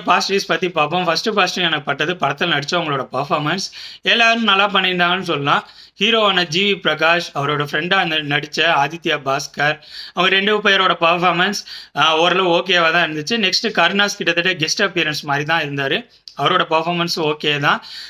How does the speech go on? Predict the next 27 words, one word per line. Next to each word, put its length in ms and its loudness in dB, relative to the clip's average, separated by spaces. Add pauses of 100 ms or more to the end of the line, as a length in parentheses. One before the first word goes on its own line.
(160)
நெகட்டிவ் 300 2
கேரக்டர் 480 0
பண்ணதுல, 440 0 (560)
ஆ, 120 2
வெங்கடேஷ் 440 0
வி 120 2
பி 220 0
அவரோட 460 2
பர்ஃபார்மன்ஸ் 500 0
கொஞ்சம் 260 -4
தனித்துவமா 500 0
தெரிஞ்சிச்சு. 640 -4 (100)
ஓரளவு 500 2
மிரட்டலான 540 2
வில்லனா 300 0
நல்லா 280 -2
பண்ணியிருந்தாரு. 640 -2 (400)
நெக்ஸ்ட் 180 0
ஹீரோயினா 840 2 (260)
மமிதா 460 2
பைஜு 400 2
பண்ணியிருந்தாங்க. 640 0
அவங்க 260 2
தான் 200 2
பிரேமலு 380 2
படத்துல 480 -2
நடிச்சவங்க. 560 -4